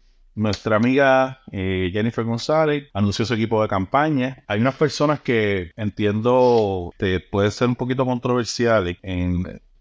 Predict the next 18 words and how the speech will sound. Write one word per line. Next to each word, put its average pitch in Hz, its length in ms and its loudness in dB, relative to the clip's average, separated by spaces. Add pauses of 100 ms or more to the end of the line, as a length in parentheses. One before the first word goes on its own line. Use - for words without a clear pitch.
(140)
en, 80 640 -4
en 90 160 -2
la 78 300 -6
carrera 95 480 2
primarista 110 760 0 (100)
y - 60 -10
que 95 100 -2
van 90 100 0
a - 20 0
estar 113 180 0
dirigiendo 110 680 0
la 107 180 2
campaña 98 560 0
de 110 80 2
elección 107 600 -2 (200)
de 90 200 0
Jennifer 98 340 -2
González. 110 760 -2